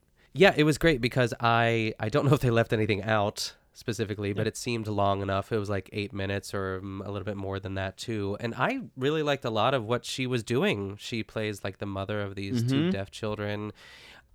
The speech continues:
Speaker 1: The one thing that's super cringy is the fact that she's a gospel singer, which is
Speaker 2: Yeah.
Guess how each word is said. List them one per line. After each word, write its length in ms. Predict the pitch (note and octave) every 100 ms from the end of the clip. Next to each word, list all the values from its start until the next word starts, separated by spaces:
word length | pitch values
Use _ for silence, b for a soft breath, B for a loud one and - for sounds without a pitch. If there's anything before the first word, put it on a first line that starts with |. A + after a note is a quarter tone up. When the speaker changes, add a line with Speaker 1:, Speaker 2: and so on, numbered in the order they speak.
| B2
Speaker 1:
The 120 | C3+
one 260 | B2+ C#3 C3+
thing 240 | C#3 B2+
that's 160 | A2 -
super 300 | - D3 B2+
cringy 380 | B2+ A#2 A2
is 120 | A2 G2+
the 80 |
fact 300 | A2 A2 G2+
that 80 | G#2
she's 260 | - G#2 G2
a 100 | F#2+ -
gospel 540 | - - - - - G#3
singer, 500 | - B3+ C4 A#3+ A#3+ B B B G3+
which 180 | F#3 E3
is 80 | -
Speaker 2:
Yeah. 220 | - G2